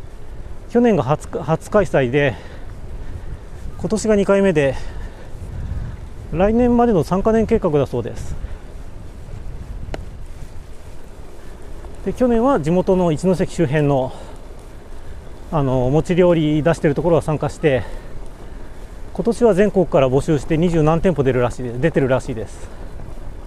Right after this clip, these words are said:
もう始まってますよね、十時からだったはずだから。で、その中に、あの、天城、天城峠のとこの、あの、モ-、モッフルの店も出店してるらしいです。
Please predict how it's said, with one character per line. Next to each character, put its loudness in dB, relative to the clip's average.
も 4
う 2
始 2
ま 2
っ 0
て -2
ま 2
す -12
よ -2
ね、 0
十 0
時 -2
か 0
ら 2
だ 0
っ -4
た -8
は -4
ず -6
だ -2
か -4
ら。 -4
で、 4
そ 2
の 4
中 4
に、 4
あ 6
の、 2
天 4
城、 2
天 4
城 2
峠 6
の 2
と 4
こ 2
の、 4
あ 4
の、 4
モ-、 6
モ 6
ッ 0
フ 2
ル 6
の 6
店 4
も 2
出 -2
店 4
し 0
て 4
る 4
ら 4
し -4
い -4
で -2
す。 -10